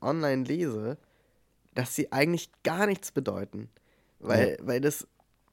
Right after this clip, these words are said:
Speaker 1: das sind so bloße Fakten. Das ist so wie, du, du hast ein, du hast ein Reptilien-, äh, du hast ein Dinosaurier-Skelett und du weißt zwar eigentlich, wie der theoretisch aufgebaut sein könnte, der Dino,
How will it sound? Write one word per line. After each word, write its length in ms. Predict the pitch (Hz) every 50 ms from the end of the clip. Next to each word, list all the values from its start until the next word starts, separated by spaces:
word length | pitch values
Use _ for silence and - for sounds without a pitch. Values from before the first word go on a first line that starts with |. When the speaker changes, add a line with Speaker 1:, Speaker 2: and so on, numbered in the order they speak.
| _ _ _ _ _ 57 - _ _ _ _ _
Speaker 1:
das 260 | 170 147 139 - -
sind 160 | 180 185 170
so 100 | - 160
bloße 440 | 135 - - 143 160 185 202 185 180
Fakten. 540 | 165 - - - 175 180 - - _ - - -
Das 160 | 135 135 -
ist 140 | 175 180 -
so 180 | - 190 185 180
wie, 160 | 190 190 185 - - - - - _ _ _
du, 120 | - 151 143 135 - -
du 140 | - 139 127
hast 260 | 135 170 - - - -
ein, 260 | 156 147 143 120 - _ _ _ _ _ _ -
du 120 | 131 139 131
hast 200 | 151 156 - -
ein 40 | 160
Reptilien-, 760 | 135 135 131 - - - 180 185 190 190 180 185 185 - -
äh, 300 | - 131 131 131 107 120
du 100 | 131 120
hast 220 | 123 131 - -
ein 240 | 123 113 113 117 120
Dinosaurier-Skelett 1120 | 120 131 127 127 127 120 127 127 147 160 170 165 165 165 - - 156 147 143 160 - - _ _ _ _ _ _ _ _ _ _ _ _ _ _ _ _ _ _ _ _ _ _ -
und 160 | 123 127 123
du 120 | 123 120
weißt 380 | 127 123 139 175 196 190 - -
zwar 200 | - 139 127 -
eigentlich, 540 | - 117 151 175 185 165 156 156 151 - -
wie 100 | 143 143
der 320 | - 139 135 135 - - - _ _ _ _ _ _ _ _ _ _ _ _ _ -
theoretisch 680 | - - 135 127 113 123 147 190 208 - 165 139 - -
aufgebaut 600 | 127 151 160 - - 127 113 107 98 107 113 -
sein 220 | 104 104 110 107
könnte, 380 | - 127 98 98 120 117 120 110
der 140 | 113 110 110
Dino, 460 | 110 110 107 107 104 107 123 175